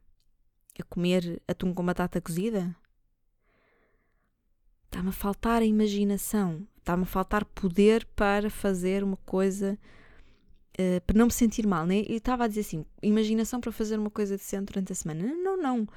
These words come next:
O que me está a faltar é força emocional para aceitar que agora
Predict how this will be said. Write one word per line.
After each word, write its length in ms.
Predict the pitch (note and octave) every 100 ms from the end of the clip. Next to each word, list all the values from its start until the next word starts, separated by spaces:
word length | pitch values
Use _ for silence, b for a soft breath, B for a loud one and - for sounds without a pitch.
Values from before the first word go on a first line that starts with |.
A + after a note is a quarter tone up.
| B B
O 80 | -
que 120 | -
me 60 | A#3
está 240 | - C#4+
a 40 | C#4
faltar 580 | - G#3+ G#3 E3 D#3 F3 - B B B -
é 340 | G3 F#3 D#3+ - _
força 640 | - - - F4 F4+ - A3
emocional 760 | A3 - - F3+ D#3+ E3 A#3
para 220 | - A3+
aceitar 680 | G#3+ - F3+ F3 F#3 A3 C4+ -
que 440 | - A#3+ G#3 E3+ b b b b -
agora 520 | F#3 - A3 D4+ E4